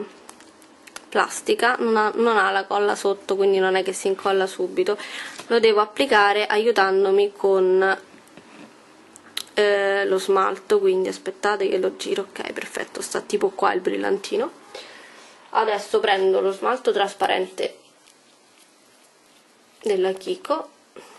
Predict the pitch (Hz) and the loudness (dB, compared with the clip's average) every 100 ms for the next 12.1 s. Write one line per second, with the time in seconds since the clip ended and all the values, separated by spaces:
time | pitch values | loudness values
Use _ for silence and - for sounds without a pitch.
0 | - - - _ _ _ _ _ - _ | -20 -20 -20 _ _ _ _ _ -20 _
1 | _ - _ _ - _ _ _ _ - | _ -20 _ _ -20 _ _ _ _ -20
2 | - - - - - _ _ _ - - | -20 -20 -20 -20 -20 _ _ _ -10 -2
3 | 208 - 202 196 196 202 202 208 247 339 | -2 0 -2 -2 -2 -4 -4 -4 -4 -4
4 | - - _ - - - - - - - | -14 -20 _ -20 -6 -6 -6 -18 -20 -20
5 | - - - - - 254 254 247 - 226 | -20 -18 -20 -20 -6 0 2 2 2 0
6 | 226 240 247 254 220 233 254 233 233 - | 2 0 0 2 2 2 4 4 4 2
7 | 226 202 202 214 208 202 196 196 190 190 | 2 2 2 2 2 2 0 2 2 2
8 | - - - 220 214 208 214 - 202 202 | 0 -6 -6 2 4 4 2 -2 2 4
9 | 202 202 - - 208 208 202 202 190 190 | 4 2 -2 -8 -2 2 4 2 0 2
10 | 190 185 196 196 190 - - - - - | 2 0 0 0 0 -2 -10 -20 -20 -10
11 | 208 190 196 190 185 - - - - 208 | -4 -4 -2 0 0 0 -6 -4 0 0
12 | 240 | 0